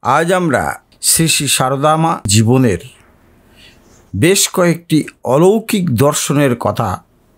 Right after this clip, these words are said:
আলোচনা করব। আপনারা অনেকেই জানেন, শ্রীরামকৃষ্ণের প্রায় দিনই বিভিন্ন ধরনের অলৌকিক দর্শন হতো তাঁর জীবনে।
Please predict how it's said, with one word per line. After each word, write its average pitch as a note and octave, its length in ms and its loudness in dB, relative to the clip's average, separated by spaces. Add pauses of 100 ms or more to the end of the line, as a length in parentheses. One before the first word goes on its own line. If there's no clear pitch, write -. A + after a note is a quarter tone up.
(220)
আলোচনা A2+ 520 0
করব। - 460 -6 (1600)
আপনারা F3 380 -2
অনেকেই F#3 440 0
জানেন, E3 400 0 (880)
শ্রীরামকৃষ্ণের D#3+ 1000 0 (2250)
প্রায় F#3 320 2
দিনই F3 560 2
বিভিন্ন F3 480 4
ধরনের D3 460 2
অলৌকিক C#3 640 0
দর্শন C3 360 2
হতো C3 200 2
তাঁর A#2+ 280 -2
জীবনে। A2 380 2